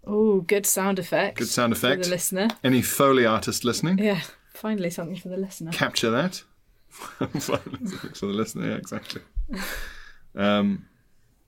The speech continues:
Speaker 2: is there any art that you hate? You think, "That's a, what a disgrace"?
Speaker 1: Mm.
Speaker 2: Like Tracey Emin or something, I don't know.
Speaker 1: I quite like Tracey Emin. I like her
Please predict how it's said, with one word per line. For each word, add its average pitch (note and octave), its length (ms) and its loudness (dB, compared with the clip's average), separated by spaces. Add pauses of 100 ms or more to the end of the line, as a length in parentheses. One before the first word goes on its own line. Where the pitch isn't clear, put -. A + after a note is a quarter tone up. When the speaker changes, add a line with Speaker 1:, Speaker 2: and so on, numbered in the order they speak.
(360)
Speaker 2:
is A2+ 100 0
there B2 120 4
any A#2 120 4
art G#2+ 220 2
that G#2 80 0
you G#2 160 2
hate? - 720 -2
You G#2 180 -2
think, G#2+ 140 2
"That's A#2+ 340 2
a, G#2 60 -6 (640)
what D#3 140 6
a D3+ 40 4
disgrace"? C3 960 2
Speaker 1:
Mm. A#3 720 4 (1000)
Speaker 2:
Like F#2+ 200 -10
Tracey G#2+ 580 -2
Emin G2 320 -2 (480)
or - 60 -12
something, G2+ 380 -4
I G2+ 80 -6
don't F#2 100 -4
know. F#2+ 140 -8 (280)
Speaker 1:
I C#4+ 200 2
quite D4 240 0
like D4 180 2
Tracey F3 480 -2
Emin. D#3 240 -2
I G#3+ 80 2
like B3 260 2
her G3+ 360 0